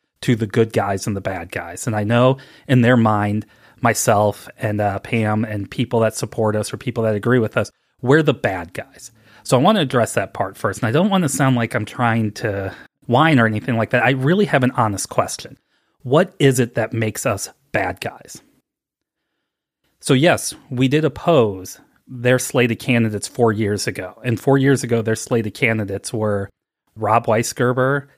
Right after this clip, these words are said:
Ted Phelps, Neil Orey, and Tim Butler. They look at, uh, myself as a bad guy 'cause I oppose their slate of people.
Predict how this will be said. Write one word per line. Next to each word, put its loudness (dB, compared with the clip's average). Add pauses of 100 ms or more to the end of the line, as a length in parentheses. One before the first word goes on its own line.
(140)
Ted -2
Phelps, 0 (120)
Neil 0
Orey, -2 (120)
and 2
Tim 0
Butler. -2 (440)
They 2
look -2
at, 0
uh, -2
myself 2
as -2
a -2
bad 0
guy -2
'cause -12
I -4
oppose 0
their -2
slate 0
of 0
people. -6